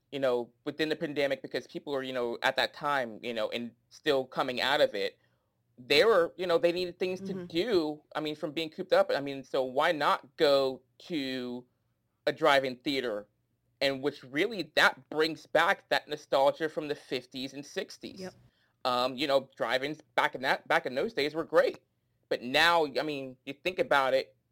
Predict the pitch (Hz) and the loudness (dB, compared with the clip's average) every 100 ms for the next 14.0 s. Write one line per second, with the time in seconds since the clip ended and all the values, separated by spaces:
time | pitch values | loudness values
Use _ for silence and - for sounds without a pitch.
0 | - 151 151 156 151 151 151 151 160 160 | -2 -2 0 -2 2 2 2 -4 -6 -4
1 | 160 160 _ _ _ _ 160 160 165 170 | -4 -6 _ _ _ _ -10 -4 2 4
2 | 170 156 202 180 139 143 - 180 165 147 | 2 0 -4 -4 0 0 0 -4 -2 -2
3 | - 196 170 - 143 127 _ 151 151 147 | 0 2 2 -2 -8 -20 _ 0 0 4
4 | 160 185 165 175 160 143 - _ _ _ | 6 6 2 -2 0 0 -4 _ _ _
5 | _ _ _ _ _ 190 202 185 185 302 | _ _ _ _ _ -6 0 0 0 -2
6 | 339 180 - 277 427 - 254 427 415 - | 0 -2 -2 -6 -6 -10 -8 -6 -6 -6
7 | 440 453 160 156 131 104 - _ _ _ | -4 0 0 0 -4 -6 -14 _ _ _
8 | 143 202 370 - 427 508 143 139 135 - | -10 -8 -8 -8 -6 -4 -2 -2 -2 -4
9 | 151 160 190 - 190 254 233 233 269 262 | 0 -2 -2 -4 -2 -2 -4 0 0 2
10 | 220 - 220 - 254 - 131 - - - | 0 0 -4 -6 -12 -8 -8 -8 -6 -4
11 | 427 - _ _ - 202 190 190 254 220 | -2 -4 _ _ -12 -10 -6 -6 -4 0
12 | 170 151 131 147 180 180 180 - 180 143 | 4 6 6 0 0 0 0 0 0 2
13 | 160 170 - - 135 - 180 220 - | 0 -6 -10 -6 -6 -2 -2 4 4